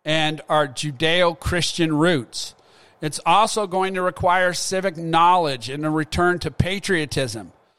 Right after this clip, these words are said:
It is the American national identity that will hold us together,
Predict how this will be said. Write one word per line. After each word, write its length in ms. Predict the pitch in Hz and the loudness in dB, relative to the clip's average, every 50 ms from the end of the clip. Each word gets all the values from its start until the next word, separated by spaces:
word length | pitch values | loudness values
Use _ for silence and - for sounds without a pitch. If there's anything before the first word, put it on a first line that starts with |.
| _ _ _ _ _ _ _ _ | _ _ _ _ _ _ _ _
It 120 | 160 160 170 | -4 -2 0
is 220 | 175 175 165 - | 0 0 -2 -2
the 140 | 170 156 147 | -2 -2 -2
American 580 | 143 151 165 180 202 226 233 220 - 208 190 185 | -2 -2 0 2 2 0 0 -2 -6 -6 -4 0
national 580 | 185 180 185 190 180 - - 190 180 180 170 156 | 2 2 2 2 0 -2 -4 -2 -2 -2 -2 -2
identity 720 | 156 156 151 139 127 165 170 180 185 170 151 143 143 143 139 | -2 -2 -4 -4 -4 -2 -2 -2 -2 -4 -6 -6 -6 -6 -4
that 140 | 147 147 143 | -4 -4 -2
will 180 | 143 139 135 | -2 -2 -2
hold 320 | 123 - 156 170 175 160 156 | 0 0 2 2 2 2 0
us 120 | 147 - | -4 -6
together, 600 | - 147 131 143 151 151 156 135 117 98 90 | -6 -6 -4 0 0 0 0 -2 -4 -10 -14